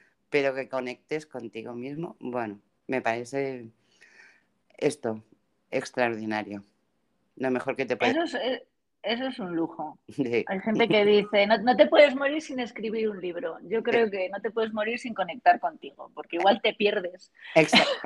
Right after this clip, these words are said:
Speaker 1: <laughs>
Speaker 2: la oportunidad
Speaker 1: Lo que
Speaker 2: de conocerte.
Speaker 1: Sí, sí, lo que pasa es que, bueno, pues bueno, porque a mí, mm, bueno, la, por las circunstancias de la vida, pues me han llevado hasta aquí, supongo, ¿no?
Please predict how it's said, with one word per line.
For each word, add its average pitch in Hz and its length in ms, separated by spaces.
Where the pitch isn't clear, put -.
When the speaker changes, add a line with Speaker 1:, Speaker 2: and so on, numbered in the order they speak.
Speaker 1:
<laughs> - 840
Speaker 2:
la 262 160
oportunidad 240 540
Speaker 1:
Lo - 60
que 269 80
Speaker 2:
de 285 100
conocerte. 269 720
Speaker 1:
Sí, 165 360
sí, 160 180
lo 165 120
que 160 100
pasa 160 200
es 190 80
que, - 160
bueno, 160 420
pues 131 200
bueno, 143 280
porque 123 460
a 127 80
mí, 131 280
mm, 127 880
bueno, 131 360
la, 127 320
por 139 140
las 135 220
circunstancias 147 840
de 151 100
la 143 120
vida, 151 180
pues 151 160
me 139 100
han 135 120
llevado 143 280
hasta 127 200
aquí, 135 240
supongo, 131 400
¿no? 147 120